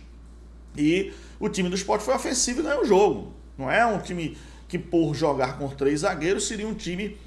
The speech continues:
é, retranqueiro, de maneira nenhuma, ou jogando de forma reativa. Eu acho que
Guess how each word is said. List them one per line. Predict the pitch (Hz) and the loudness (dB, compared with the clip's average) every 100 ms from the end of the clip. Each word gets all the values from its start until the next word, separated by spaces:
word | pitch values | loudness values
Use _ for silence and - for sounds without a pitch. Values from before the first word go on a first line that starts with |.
| - - - | -20 -20 -8
é, | 139 147 143 | -2 2 2
retranqueiro, | 131 170 247 - 175 139 139 123 | 4 6 6 4 -2 -4 -4 -4
de | - | -4
maneira | 175 160 190 | -6 -4 -6
nenhuma, | 233 254 196 165 92 - - - | -4 -2 -2 -2 -4 -10 -20 -10
ou | - 165 | -2 0
jogando | 156 156 160 160 160 147 | 2 0 -2 -4 -6 -8
de | |
forma | 139 156 147 | -6 -4 -2
reativa. | 143 131 127 - 98 101 | -2 -2 -4 -6 -6 -2
Eu | |
acho | 170 196 - | -2 -2 -4
que | 214 320 | -4 -4